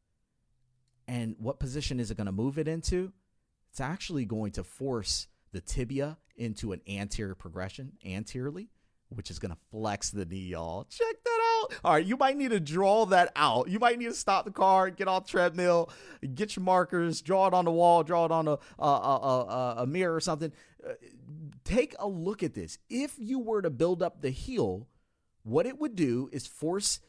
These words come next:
the tibia forward, and that would flex the knee.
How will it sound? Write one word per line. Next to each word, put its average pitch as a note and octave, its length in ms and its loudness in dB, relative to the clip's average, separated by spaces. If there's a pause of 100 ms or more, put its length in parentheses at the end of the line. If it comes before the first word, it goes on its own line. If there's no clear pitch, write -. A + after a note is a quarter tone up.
the G#3+ 100 -6
tibia A#3 400 -6
forward, B2 760 -4 (460)
and C#3+ 240 -6
that F3+ 300 -6
would G#3+ 220 -8
flex - 720 -8 (400)
the A2+ 140 -2
knee. F#2+ 240 -6